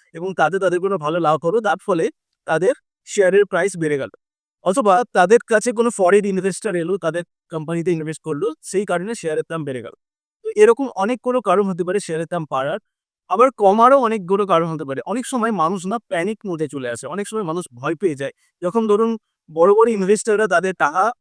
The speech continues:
তা সেই কোম্পানিগুলো থেকে তুলে নিতে শুরু করে, তখন শেয়ারের প্রাইস কমতে থাকে। যখন এরকমভাবে কমতে থাকে তখন, আ, যে নরমাল ইনভেস্টর, যারা সাধারণ মানুষ, তারা না ভয় পেয়ে যায়,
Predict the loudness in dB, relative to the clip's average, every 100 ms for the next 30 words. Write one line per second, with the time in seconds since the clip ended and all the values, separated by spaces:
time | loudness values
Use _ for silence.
0 | _ _ _ _ -6 -2 -2 0 -2 0
1 | 0 0 0 0 -2 -4 -4 -4 -6 -8
2 | -6 -6 -4 -6 -6 -6 -4 -6 -6 -6
3 | -6 -6 -6 -4 -4 -6 -14 _ _ _
4 | -4 0 2 4 4 4 2 0 -4 -6
5 | -6 -6 -6 -6 -6 -4 -6 -6 _ _
6 | _ -2 2 2 0 2 4 6 4 4
7 | 6 6 4 4 2 0 -2 -4 -6 0
8 | 0 0 0 2 2 2 0 -2 -6 -2
9 | -2 0 -2 0 0 0 -6 -8